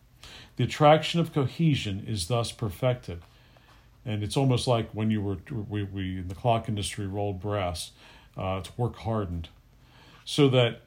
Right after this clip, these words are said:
if five or six pounds of the clay were to be put in, into a die and fifty to a hundred tons of pressure put on it,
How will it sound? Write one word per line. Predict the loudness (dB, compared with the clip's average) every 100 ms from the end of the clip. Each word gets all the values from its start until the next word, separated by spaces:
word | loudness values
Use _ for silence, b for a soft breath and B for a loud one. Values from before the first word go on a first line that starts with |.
| -20 -20 _ -4
if | -4
five | 2 8 8 8
or | 4
six | 0 -4
pounds | -4 0 2 2 0
of | -2
the | -4
clay | -2 2 4 2
were | 0 -4
to | -4
be | -6
put | -2 -2
in, | 0 -2 -6 -6
into | -4 -2 -2
a | -2
die | 2 2 2 -2 -6 -14 B B B B B -4
and | -4
fifty | 0 2 2 2 -2
to | 0 -2
a |
hundred | 0 0 0 0 -2
tons | 2 2
of | 0
pressure | 0 -2 0 -4
put | -4 -4
on | -2 -4
it, | -6